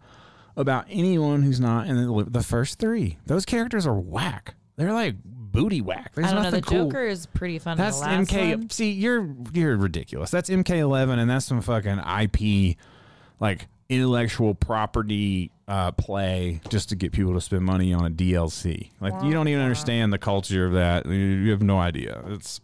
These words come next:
Speaker 1: I'm just saying that the original characters are the only ones that matter. The rest of these dudes are goofy as hell. They should have just redone it with just the O G characters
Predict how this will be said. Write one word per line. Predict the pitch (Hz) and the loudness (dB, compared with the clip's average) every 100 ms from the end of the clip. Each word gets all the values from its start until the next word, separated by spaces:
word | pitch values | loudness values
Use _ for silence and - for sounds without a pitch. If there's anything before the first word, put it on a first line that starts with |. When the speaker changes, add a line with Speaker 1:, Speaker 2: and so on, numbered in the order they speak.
| - | -6
Speaker 1:
I'm | 139 | -2
just | 156 143 | -2 -2
saying | 151 143 113 104 | -2 -2 -2 0
that | 98 - - - - - - | -2 -6 -16 -20 -20 -16 -2
the | 127 | 0
original | 135 135 156 170 175 165 156 147 143 143 _ _ _ _ _ _ | 0 -2 -2 0 0 2 2 2 0 -2 _ _ _ _ _ _
characters | - 120 123 113 110 110 104 | -4 0 2 2 2 2 4
are | |
the | 101 | 4
only | 101 101 | 4 4
ones | 101 98 | 4 2
that | 98 | 2
matter. | 90 87 87 87 85 | 0 0 0 0 -2
The | 98 | -2
rest | 113 123 147 143 | -2 0 -2 -2
of | 143 | 0
these | 127 117 | 2 2
dudes | 113 110 101 | 2 2 2
are | |
goofy | 90 90 85 92 120 117 120 | 0 -4 -2 0 0 0 0
as | 123 | 2
hell. | 104 71 80 82 82 - _ - | 0 0 0 -2 -4 -8 _ -4
They | 117 | -2
should | - 202 | 0 -2
have | 185 | 0
just | 185 131 | 2 4
redone | 110 120 143 127 123 113 | 4 4 4 2 2 0
it | 101 | 2
with | 113 101 | 0 0
just | 117 120 - | 0 0 0
the | 110 | 0
O | 104 104 | 2 2
G | 95 95 | 2 -4
characters | - 90 85 - 55 - | -4 -4 -4 -8 -12 -14